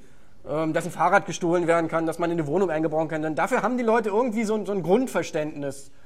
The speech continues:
Das variiert zwar vielleicht von Person zu Person stark, aber trotzdem im Allgemeinen schließen die Leute ihre Ho-,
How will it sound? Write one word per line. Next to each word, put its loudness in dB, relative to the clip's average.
Das -10
variiert 0
zwar 4
vielleicht 4
von -2
Person 0
zu -8
Person -2
stark, 6
aber 2
trotzdem -2
im -8
Allgemeinen 2
schließen -8
die -2
Leute 0
ihre -2
Ho-, -6